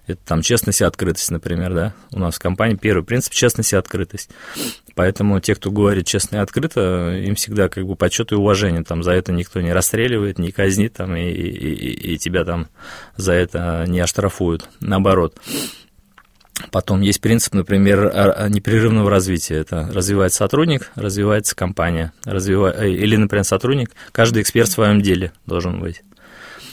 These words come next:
Это принцип, который позволяет постоянно сотрудникам развивать себя и развивать там всю команду.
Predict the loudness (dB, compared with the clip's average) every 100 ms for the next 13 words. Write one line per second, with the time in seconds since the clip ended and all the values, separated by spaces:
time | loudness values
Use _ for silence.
0 | -20 -20 -6 -6 -4 -2 0 0 -2 -2
1 | 0 0 0 2 4 4 2 -2 0 2
2 | 2 0 -2 -2 0 0 2 4 4 2
3 | -2 -10 -20 -6 -4 2 2 2 -2 _
4 | -4 -2 -2 0 0 0 -2 -6 -8 -12
5 | -16 -10 -4 0 2 0 -2